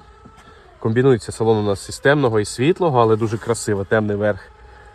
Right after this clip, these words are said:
світлий низ, але й темні вставочки в світлому. Ну, коротше, все виглядає дуже гармонійно, дуже приємно, знаєте, оку знаходитись в такому салоні. По комплектації шкіряне мультикермо,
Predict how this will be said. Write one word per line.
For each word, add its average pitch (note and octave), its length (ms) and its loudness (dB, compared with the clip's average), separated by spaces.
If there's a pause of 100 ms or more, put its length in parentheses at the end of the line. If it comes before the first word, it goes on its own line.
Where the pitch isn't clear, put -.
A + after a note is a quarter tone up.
(460)
світлий A2 400 -2
низ, F3 440 2 (480)
але G#2+ 260 2
й G#2 40 -2
темні G#2+ 240 0
вставочки G2+ 520 -4
в F#2 40 -12
світлому. D#3 540 -2 (280)
Ну, A#2+ 60 2
коротше, A#2+ 320 2
все D#3+ 160 0
виглядає B2 400 2
дуже B2 220 0
гармонійно, A#2 640 -2
дуже A#2+ 260 -2
приємно, C#3+ 500 -2
знаєте, A2+ 320 -2
оку A2 400 -4 (1120)
знаходитись A#2 560 -2
в - 20 -20
такому A#2 320 -2
салоні. F#2+ 460 -4 (200)
По C3+ 80 -2
комплектації A#2+ 880 0 (640)
шкіряне A#2 420 2
мультикермо, G#2+ 840 -4